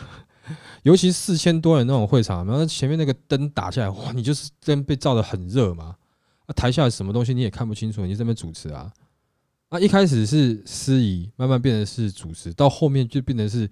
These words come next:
你开始要比较活的主持了，就是你随时要想怎么讲什么，然后慢慢开始我就变成说，然后那我到台下坐在座位上，我开始也慢慢可以跟人家聊天啦。对，但就是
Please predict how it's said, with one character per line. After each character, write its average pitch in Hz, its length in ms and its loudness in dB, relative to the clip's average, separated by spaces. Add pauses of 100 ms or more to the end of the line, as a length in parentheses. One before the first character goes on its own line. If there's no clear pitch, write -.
(720)
你 98 280 -6
开 139 260 -2
始 92 220 -6
要 98 420 -2
比 92 120 -8
较 101 140 -2
活 95 440 -4
的 117 100 2
主 80 200 -8
持 - 200 -14
了， 76 200 -14 (840)
就 123 140 0
是 120 80 0
你 107 80 -2
随 123 200 -2
时 117 140 -6
要 120 100 -2
想 85 320 -6
怎 - 180 -14
么 90 120 -6
讲 92 160 -8
什 90 100 -12
么， 80 80 -12
然 170 60 -10
后 135 80 0
慢 180 100 0
慢 180 140 2
开 175 120 2
始 123 140 -2 (260)
我 - 60 -4
就 139 100 4
变 160 140 4
成 - 20 0
说， 147 180 2
然 120 40 -6
后 139 100 -2
那 139 120 -2
我 107 140 0
到 123 300 0 (280)
台 - 140 -2
下 131 180 2
坐 127 180 0
在 117 60 2
座 123 140 -4
位 107 80 0
上， 95 180 -8
我 101 80 -6
开 170 140 -4
始 147 80 -2
也 117 60 -2
慢 120 100 -4
慢 127 120 -2
可 113 100 -4
以 107 40 0
跟 120 140 -2
人 - 20 2
家 117 80 2
聊 107 160 0
天 101 180 -4
啦。 92 320 -4 (1400)
对， 113 140 0
但 147 260 2
就 196 140 4
是 208 180 4